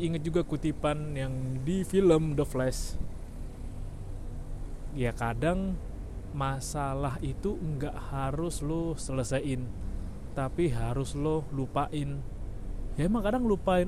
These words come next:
aja. Mungkin, mungkin di luar sana ada yang ngira bahwa, masalah pemerintah, politik,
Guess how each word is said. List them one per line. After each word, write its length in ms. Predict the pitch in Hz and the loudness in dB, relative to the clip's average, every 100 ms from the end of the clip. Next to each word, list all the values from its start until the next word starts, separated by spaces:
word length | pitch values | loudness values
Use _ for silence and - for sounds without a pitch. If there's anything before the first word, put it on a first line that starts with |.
| 220 | 4
aja. 240 | 175 131 | 2 2
Mungkin, 560 | 156 202 220 160 135 147 | 2 2 2 2 2 0
mungkin 400 | 147 262 214 143 | -2 -2 -2 0
di 80 | 139 | 0
luar 320 | 123 120 120 110 | 0 0 -2 -4
sana 480 | - 110 104 156 - | -6 -4 -4 -2 -2
ada 320 | 117 110 165 | -2 0 2
yang 320 | 185 120 113 | 2 2 0
ngira 320 | 113 117 170 156 | -2 0 0 0
bahwa, 400 | 113 110 175 220 - - - - - - - - - - - | 0 0 -2 -4 -8 -10 -10 -8 -8 -6 -4 -4 -4 -4 0
masalah 880 | 190 214 202 - 202 180 165 170 - - - - - - - - - - - - | 4 6 8 8 8 8 6 4 0 -4 -2 -2 -2 -2 -2 -2 -2 -2 0 2
pemerintah, 800 | 208 208 202 165 151 156 156 151 - - - - - - - - - - - | 4 6 6 4 4 6 6 4 0 -6 -6 -6 -6 -6 -8 -8 -8 -4 2
politik, 560 | 202 214 170 - 170 | 4 6 4 4 4